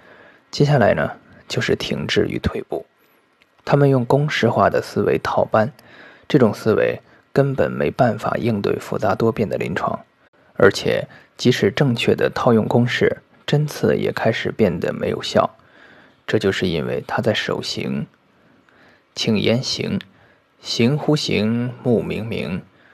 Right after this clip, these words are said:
问其所病，所至于经，慧然在前，按之不得，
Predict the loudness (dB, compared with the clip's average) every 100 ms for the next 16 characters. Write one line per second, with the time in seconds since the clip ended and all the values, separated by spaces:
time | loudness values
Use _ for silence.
0 | _ _ 0 2 -2 -2 -2 -2 -2 -2
1 | -4 -8 -10 -6 -6 -2 -4 -2 -6 -6
2 | -6 -8 _ -20 -20 _ 2 4 4 4
3 | 2 2 2 2 2 0 0 -2 -4 -6
4 | -4 -4 -2 -4 -4